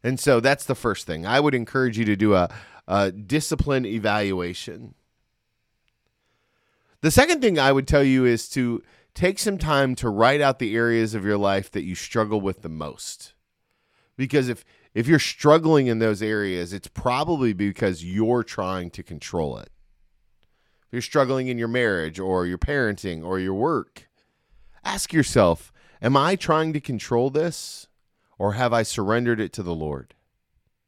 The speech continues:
One of the profound things that happens when we surrender is life gets easier.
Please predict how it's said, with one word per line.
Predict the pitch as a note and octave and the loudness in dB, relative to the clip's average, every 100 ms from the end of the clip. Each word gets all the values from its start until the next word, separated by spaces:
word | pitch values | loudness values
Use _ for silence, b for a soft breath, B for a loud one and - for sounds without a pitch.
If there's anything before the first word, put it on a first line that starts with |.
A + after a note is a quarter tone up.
| _ _ _ _ _ _ _ _ _ _ _ _ _ _ _ | _ _ _ _ _ _ _ _ _ _ _ _ _ _ _
One | A2+ E3 | 2 4
of | G3 | 4
the | E3 | 4
profound | B2 - C#3+ C#3+ C3 | 2 4 4 4 2
things | C3+ B2 A#2 | 0 0 -2
that | G#2+ | -2
happens | A#2 A#2+ A#2 G2+ F#2+ | -4 -2 0 0 -2
when | F#2+ | -2
we | G2 | -2
surrender | - E2+ G#2+ A2+ F2 D#2 | -4 -2 0 0 -2 -2
is | D#2+ D2+ | -4 -4
life | F2 G#2 G2+ - | -2 -2 -4 -8
gets | G2+ - | -8 -6
easier. | G#2+ B2 D#2+ - | -6 -6 -8 -12